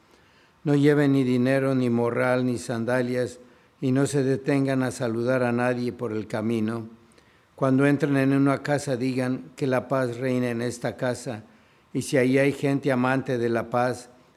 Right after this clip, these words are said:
el deseo de paz de ustedes se cumplirá.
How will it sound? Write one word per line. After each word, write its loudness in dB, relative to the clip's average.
el -2
deseo 0
de 0
paz -4
de -4
ustedes -2
se -6
cumplirá. -6